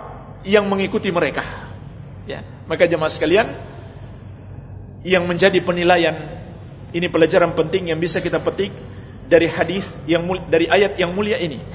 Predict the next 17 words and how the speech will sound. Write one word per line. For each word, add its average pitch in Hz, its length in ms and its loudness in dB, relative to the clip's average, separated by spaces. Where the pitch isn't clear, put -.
Yang 175 320 4
menjadi 175 480 2
penilaian 175 640 4
kita 185 240 0
jemaah 156 280 0
sekalian, 151 440 0
bukan 185 400 2
nama 180 240 2
besar, 160 640 -4
bukan 233 480 4
banyaknya 220 480 2
pengikut, 254 440 0
tetapi 160 720 0
penilaian 170 560 4
yang 151 160 -4
terpenting 175 580 -4
adalah 151 540 0